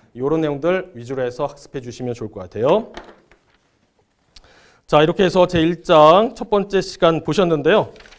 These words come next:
보시면 아시겠지만 굉장히 어떻게 산만해요. 네, 근데 제가 말씀드렸죠.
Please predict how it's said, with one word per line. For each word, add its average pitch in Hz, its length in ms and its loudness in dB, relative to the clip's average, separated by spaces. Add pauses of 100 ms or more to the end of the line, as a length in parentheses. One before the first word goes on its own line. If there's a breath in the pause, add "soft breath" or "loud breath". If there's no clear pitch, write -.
(300 loud breath)
보시면 208 320 -4
아시겠지만 175 500 -6
굉장히 220 520 -2
어떻게 131 200 -4
산만해요. 151 640 -10 (480)
네, 87 160 -20
근데 127 220 -8
제가 147 180 -6
말씀드렸죠. 160 800 -4